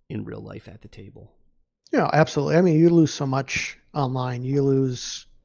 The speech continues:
Speaker 1: You lose eye contact. I think
Speaker 2: body
Speaker 1: that's
Speaker 2: language.
Speaker 1: Yeah.
Speaker 2: You lose, you know, all that
Speaker 1: Yeah.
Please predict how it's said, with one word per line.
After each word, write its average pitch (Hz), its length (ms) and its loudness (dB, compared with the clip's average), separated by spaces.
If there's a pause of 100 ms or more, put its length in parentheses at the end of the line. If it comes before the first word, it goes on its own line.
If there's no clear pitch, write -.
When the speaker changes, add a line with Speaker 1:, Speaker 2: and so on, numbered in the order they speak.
(420)
Speaker 1:
You 180 80 -6
lose 214 100 -4
eye 180 140 6
contact. 95 560 -8
I - 20 -20
think - 400 -20
Speaker 2:
body 139 260 4
Speaker 1:
that's 135 100 -2
Speaker 2:
language. 131 680 -6
Speaker 1:
Yeah. - 180 -6
Speaker 2:
You 135 140 -4
lose, 131 680 -10 (180)
you 151 100 0
know, 127 200 -2 (120)
all 170 220 6
that 135 400 2
Speaker 1:
Yeah. 127 160 -8